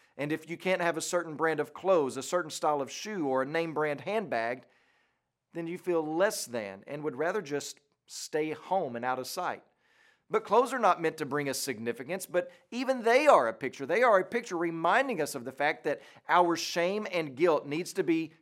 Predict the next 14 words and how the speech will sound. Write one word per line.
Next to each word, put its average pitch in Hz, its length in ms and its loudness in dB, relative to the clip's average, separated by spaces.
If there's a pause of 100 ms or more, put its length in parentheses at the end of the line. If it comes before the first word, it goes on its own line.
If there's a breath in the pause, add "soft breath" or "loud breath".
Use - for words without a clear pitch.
(120)
covered, 127 480 0 (300 soft breath)
and 127 280 -6
God 160 300 4
is 165 120 -4
the 151 100 -4
one 139 200 -4
who 131 120 -8
sacrificed 156 880 -2
in 135 120 -8
order 135 280 -4
to 131 140 -8
do 127 220 -6
just 113 340 -8
that. 143 280 -6